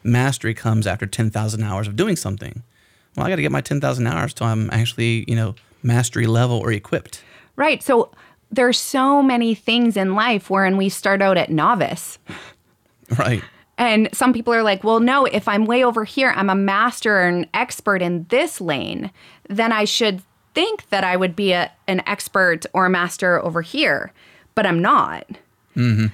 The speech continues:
Speaker 2: And so it's really actually being willing to sort of look in the mirror and acknowledge sort of where you are. And that doesn't mean anything about where you'll be,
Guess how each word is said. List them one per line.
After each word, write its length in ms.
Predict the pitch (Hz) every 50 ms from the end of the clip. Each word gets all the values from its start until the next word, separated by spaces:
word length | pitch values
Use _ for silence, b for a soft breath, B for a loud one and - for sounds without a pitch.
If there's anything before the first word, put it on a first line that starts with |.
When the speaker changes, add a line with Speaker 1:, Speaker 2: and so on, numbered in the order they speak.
| b b b
Speaker 2:
And 200 | - 240 254 240
so 120 | - 254
it's 140 | 240 226 226
really 460 | 240 233 247 294 349 415 381 285 214 - -
actually 420 | 196 196 - - - - 220 202
being 300 | 190 208 208 190 185 180
willing 320 | 190 214 240 254 240 220
to 100 | 208 -
sort 240 | 190 - - 196 185
of 140 | 185 185 190
look 180 | 214 220 - -
in 80 | 196
the 80 | 196 180
mirror 320 | 180 180 185 214 233 226
and 80 | 208 196
acknowledge 840 | 180 170 175 196 226 262 240 208 180 165 160 156 170 185 - - - _ _ _
sort 180 | - - 233 220
of 100 | 208 196
where 220 | 202 220 233 247
you 220 | 262 220 214 185 202
are. 420 | 240 311 277 202 165 160 165 - -
And 120 | - 240 262
that 140 | 311 311
doesn't 260 | - 339 262 302 254 -
mean 160 | 247 240 240 214 -
anything 640 | - 214 240 277 339 392 - - - 175 151 151 156
about 320 | - 196 185 196 190 - 175
where 160 | 190 202 202
you'll 200 | 196 180 170 165
be, 560 | 156 - 180 240 339 294 165 - - 294 -